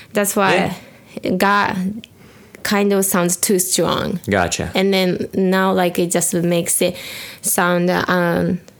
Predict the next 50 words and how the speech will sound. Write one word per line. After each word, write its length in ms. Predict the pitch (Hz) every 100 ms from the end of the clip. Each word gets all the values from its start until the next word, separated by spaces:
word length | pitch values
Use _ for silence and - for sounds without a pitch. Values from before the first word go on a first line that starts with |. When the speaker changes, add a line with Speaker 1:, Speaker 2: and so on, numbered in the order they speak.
| - - - - - -
Speaker 1:
natural. 840 | 185 185 185 190 170 - - 185 - -
So 60 | 123
Speaker 2:
Mm. 280 | 98 92 82 80 - - - -
Speaker 1:
don't 180 | 240 220
use 280 | 180 180
ga. 300 | - - - - - -
Speaker 2:
Okay. 320 | 104 87 - - - -
So 120 | -
let's 120 | 110 214
Speaker 1:
You 140 | 269
Speaker 2:
do 40 | -
Speaker 1:
can 160 | 277
always 380 | 190 196 190 190
say, 160 | 196 175
like, 180 | 175 -
"Isu 320 | 202 - 220
ga, 220 | 214 - -
isu 260 | 196 226
ga 200 | 220 220 -
arimasu 540 | 208 214 214 220 -
ka?" 80 | -
Speaker 2:
Yeah, 240 | 104 92 78
Speaker 1:
"Isu 160 | 254
ga 100 | 247 -
Speaker 2:
yeah. 60 | 214
Speaker 1:
arimasu." 540 | 214 214 220 - - - - - -
Speaker 2:
"Isu 240 | 95 95
ga 240 | 92 87 85
Speaker 1:
If 160 | 220 -
you 180 | 233 254
Speaker 2:
arimasu." 100 | 254
Speaker 1:
can 140 | 214
actually 400 | 170 196 - 208
see 220 | 196 190
the 120 | 175
chair 320 | 165 - 190 175
in 160 | 170
front 280 | 170 175 175
of 120 | 170
you. 160 | 170 180
Speaker 2:
Yeah. 440 | 175 - 85 80 80 - -
Speaker 1:
But 120 | - 190
if 160 | 190
you're 100 | 214
talking, 540 | 202 226 202 208 196 -
like, 200 | 180 190
if 140 | 190
you're 120 | 208 180
asking, 420 | 190 - 185 175
like, 420 | 170 170 - -